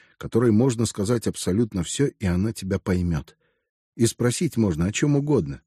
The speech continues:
Нет, не о чём угодно. Грошев точно знал, какой вопрос ему хочется задать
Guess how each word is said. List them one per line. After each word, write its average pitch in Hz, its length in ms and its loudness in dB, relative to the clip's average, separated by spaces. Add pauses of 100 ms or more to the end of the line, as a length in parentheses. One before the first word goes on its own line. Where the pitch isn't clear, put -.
(240)
Нет, 120 240 2
не 87 80 0
о 80 80 0
чём 151 300 4
угодно. 73 380 -4
Грошев 101 380 -2
точно 110 400 -2
знал, 82 260 -2
какой 98 360 -2
вопрос 82 420 -4
ему 101 200 2
хочется - 520 -6
задать 78 460 -4